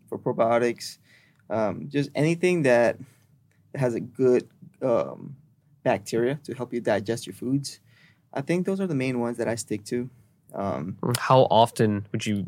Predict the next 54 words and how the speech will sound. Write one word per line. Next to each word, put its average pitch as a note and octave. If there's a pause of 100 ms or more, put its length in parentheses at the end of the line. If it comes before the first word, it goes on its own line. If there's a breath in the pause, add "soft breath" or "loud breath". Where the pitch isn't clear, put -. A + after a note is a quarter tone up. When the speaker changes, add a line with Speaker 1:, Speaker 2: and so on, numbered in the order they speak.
Speaker 2:
would G#2+
you G#2+
say G#2+
you G2+
implement G2+
it? G#2
So, B2+
like, A2+
for C3
me, C3
like, G#2+
I A#2
try A#2
to A2+
add A2 (240 soft breath)
one C3+
probi-, A#2+ (140)
<clears throat> F3+ (340 soft breath)
one B2
probiotic G#2+
a G2+
day. F#2+ (180)
Speaker 1:
Mm-hmm. -
Speaker 2:
Um, G2+
so, A2
like, G2+
whether G2+
it's G2
a G2
kombucha G#2
or F#2+
a F#2 (120)
Greek G#2
yogurt G2+
or -
Speaker 1:
Oh, F#2+
Speaker 2:
whatever G#2
it G#2+
would G#2
Speaker 1:
kombucha A2+
is A2
Speaker 2:
be. -
Speaker 1:
another A2
one, A2+
yes. -
Speaker 2:
So -
I'll A#2
just, A2+
I'll B2
add B2
one A#2
thing A2
a G2+
day. F#2+